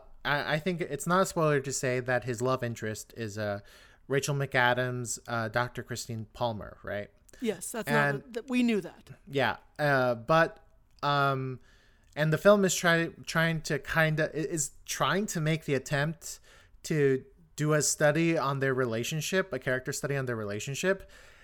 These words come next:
Speaker 1: but it's so surface level and just, like, so rote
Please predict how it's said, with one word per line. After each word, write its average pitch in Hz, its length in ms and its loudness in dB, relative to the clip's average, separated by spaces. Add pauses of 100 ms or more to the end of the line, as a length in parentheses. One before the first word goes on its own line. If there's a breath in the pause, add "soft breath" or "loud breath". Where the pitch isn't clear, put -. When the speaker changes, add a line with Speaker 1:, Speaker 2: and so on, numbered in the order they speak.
(160 soft breath)
Speaker 1:
but 165 140 -4
it's - 180 0
so 190 280 8
surface 165 640 2
level 214 420 2
and 143 200 0
just, - 480 0 (180)
like, 147 460 4 (600)
so 160 280 2
rote 123 640 -4